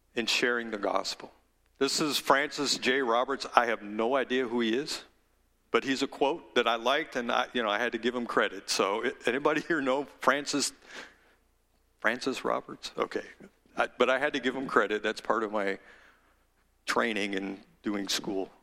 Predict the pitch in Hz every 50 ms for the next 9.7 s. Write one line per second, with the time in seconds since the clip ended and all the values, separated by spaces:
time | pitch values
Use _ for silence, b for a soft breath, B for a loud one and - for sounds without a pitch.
0 | _ _ - 117 110 120 110 107 104 101 104 107 - - - - - - _ -
1 | - - - 160 151 185 202 190 - - - 175 175 165 175 175 - - - 151
2 | 135 135 131 123 127 143 160 147 135 120 104 104 95 98 - B B B B B
3 | B B B B B B 127 117 127 135 135 139 143 143 156 170 175 175 156 127
4 | 135 139 131 143 139 131 117 - 123 127 139 160 170 165 - 139 151 165 156 -
5 | - - - 175 180 160 113 95 - - - - _ _ _ _ b b b b
6 | b b b b b b b b b _ _ _ _ _ _ _ _ _ _ _
7 | _ _ _ _ - 135 127 139 139 135 127 135 147 165 185 196 196 185 175 160
8 | 160 156 143 127 120 120 123 117 - - 135 131 131 143 156 156 127 120 117 117
9 | 117 120 131 127 117 117 - - - - - 127 123